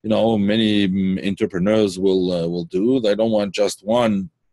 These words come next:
uh, stamp of approval. They have to have several because that way it gets more, uh, you know, uh, you can sell more, um, you can sell more items that way. You can sell more ovens that way. So he went to various other sages in the, in the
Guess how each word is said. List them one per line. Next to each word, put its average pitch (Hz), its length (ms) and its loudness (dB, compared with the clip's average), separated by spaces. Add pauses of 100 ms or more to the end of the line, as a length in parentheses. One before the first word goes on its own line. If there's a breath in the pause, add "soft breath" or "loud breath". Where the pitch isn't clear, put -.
uh, 95 180 -4
stamp 107 360 -4
of 95 80 -10
approval. 123 580 0
They 123 80 0
have 117 140 -4
to 110 100 -6
have 104 100 -6
several 104 380 -2
because 123 380 -4
that 113 180 -4
way 107 140 0
it 101 120 -6
gets 101 280 -8
more, 95 500 -4
uh, 87 380 -6
you 92 100 -14
know, 85 260 -12
uh, 76 280 -18
you 101 80 -20
can - 140 -20
sell 110 240 0
more, 98 420 0 (880 soft breath)
um, 98 920 0 (1300 soft breath)
you 104 60 -12
can 107 60 -8
sell 131 180 0
more 120 260 2
items 123 320 0
that 104 200 0
way. 95 200 0
You 87 120 -4
can 95 40 -8
sell 113 180 0
more 110 260 0
ovens 123 300 0
that 92 240 0
way. 82 260 -2
So 101 360 -2
he 104 100 0
went 120 320 0
to 110 480 2
various 101 340 0
other 107 280 2
sages 92 480 -2
in 90 100 -4
the, 87 240 -4
in 90 100 -6
the 90 60 -6